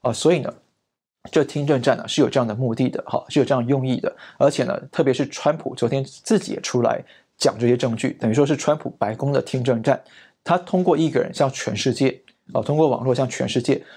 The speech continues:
说明这次选举真的有哪些问题，各地各州有哪些问题，有哪些现象都是不合理，都是，都是舞弊的证据啊。他是通过了这两条线，他的这个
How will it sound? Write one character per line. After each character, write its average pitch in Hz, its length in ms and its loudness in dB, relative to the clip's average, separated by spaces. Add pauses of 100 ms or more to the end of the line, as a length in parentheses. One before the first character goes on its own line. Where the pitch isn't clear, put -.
说 147 240 2
明 123 260 -4
这 190 240 2
次 - 320 -2 (120)
选 131 260 0
举 123 80 0
真 135 240 2
的 127 100 4
有 120 120 4
哪 123 160 0
些 131 200 0
问 131 160 2
题， - 240 -12 (220)
各 196 180 6
地 143 200 0 (100)
各 170 160 4
州 139 220 2
有 123 100 0
哪 120 140 0
些 127 160 0
问 131 200 0
题， - 220 -12
有 123 140 0
哪 127 120 0
些 - 140 2
现 127 240 0
象 - 220 0 (240)
都 127 120 2
是 131 140 2
不 135 140 -2
合 113 180 -2
理， 117 120 -2
都 - 140 -6
是， 123 120 2 (160)
都 135 160 4
是 - 280 0 (280)
舞 - 180 -2
弊 139 160 2
的 - 100 -2
证 143 240 0
据 - 280 -6 (100)
啊。 - 180 0
他 135 160 0
是 135 240 -2 (300)
通 135 220 -2
过 185 160 2
了 - 180 -8 (100)
这 - 120 0
两 131 120 2
条 - 160 -6
线， 110 200 -10 (320)
他 156 100 4
的 147 100 6
这 147 120 0
个 135 420 0